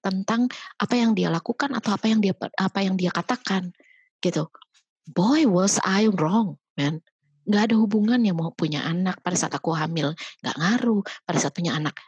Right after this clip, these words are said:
nggak ngaruh. Anak tambah besar, nggak ngaruh. Sampai di titik di mana, kebayang nggak? Aku ini blessing in disguise, aku yang ditinggalkan. Kebayang nggak?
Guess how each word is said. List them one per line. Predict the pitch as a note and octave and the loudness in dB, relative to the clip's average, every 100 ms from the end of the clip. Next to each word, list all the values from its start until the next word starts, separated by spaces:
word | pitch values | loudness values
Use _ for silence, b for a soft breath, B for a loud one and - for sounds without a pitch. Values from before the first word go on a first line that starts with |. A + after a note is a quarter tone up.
| _ | _
nggak | C#3 C#3+ | -4 0
ngaruh. | F#3+ C4 A#3+ G#3+ B B | 2 4 4 2 B B
Anak | F3 D#3+ | -4 -4
tambah | E3 D#3+ | 0 -2
besar, | D#3+ D#3 D#3+ B B - | 0 0 -2 B B -6
nggak | D3+ - | -4 0
ngaruh. | G#3+ C#4 B3 G3 F#3+ b b _ | 2 2 2 2 -2 b b _
Sampai | - A#3+ C#4+ E4 | -2 0 2 0
di | C#4+ | -2
titik | - A3+ D4 | -2 0 -2
di | - F#3+ | 0 0
mana, | E3+ E3+ A3+ F4+ - B B B | 2 0 0 -2 -6 B B B
kebayang | - G#3+ C#4 D#4+ | 0 2 2 2
nggak? | F#3 - B _ - | -2 -2 B _ -6
Aku | F#3+ - A#3+ | -6 -4 -2
ini | B3+ D4 | 0 0
blessing | D3+ D3 G3+ - C4+ | -2 0 0 -2 -2
in | B3+ A3 | 2 2
disguise, | F#3+ - A#3+ - | 2 0 0 0
aku | D#4 - | -4 0
yang | G#3 | 0
ditinggalkan. | D#3 F3 D3 C3 - D3+ - _ _ - | 0 0 -2 -2 -4 -10 -12 _ _ -4
Kebayang | C4+ E4 D#4+ E3 | 0 2 0 -2
nggak? | - | -4